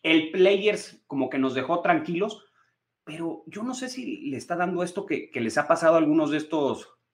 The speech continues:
jugadores como, como de esa camada, ¿no? Jordan, este, J T, él que es un poquito más grande, que se casan y como que no sé si pierden el hambre. También ya ganaron un chingo de lana, también ser los mejores de la historia, que tal vez en algún momento lo pensaron, ya lo vieron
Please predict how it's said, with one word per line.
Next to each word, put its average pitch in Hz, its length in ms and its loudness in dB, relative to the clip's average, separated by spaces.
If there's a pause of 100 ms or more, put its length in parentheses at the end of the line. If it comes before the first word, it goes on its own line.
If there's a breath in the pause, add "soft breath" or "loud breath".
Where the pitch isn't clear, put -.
(120)
jugadores 123 680 2
como, 117 280 -6
como 139 240 0
de 160 60 2
esa 170 180 -2
camada, 120 300 2
¿no? 127 200 2
Jordan, 131 520 2 (320 soft breath)
este, 107 480 -2
J 117 140 0 (200)
T, 131 380 -2 (300)
él 143 300 4
que 170 60 0
es 170 100 -2
un 170 120 -6
poquito 156 320 -4
más 151 160 2
grande, 143 500 2 (560)
que - 100 -14
se - 200 -10
casan 180 340 -4
y - 80 -2
como 120 300 -2
que - 320 -6 (340)
no 156 160 6
sé 196 120 2
si 156 100 -6
pierden 143 340 2
el 104 120 2
hambre. 104 260 -2 (300)
También 269 240 4
ya 294 80 6
ganaron 233 360 4
un 220 140 -2
chingo 208 280 0
de 120 100 6
lana, 139 580 0
también 160 480 2
ser 175 300 0
los 165 160 4
mejores 156 320 4
de 147 80 2
la 120 60 2
historia, 151 600 2 (260)
que 101 120 -10
tal 123 180 4
vez 135 140 -4
en 101 140 -4
algún 107 200 -2
momento 127 320 0
lo 107 100 -2
pensaron, 120 360 -2
ya 127 80 2
lo 131 100 2
vieron 127 460 -4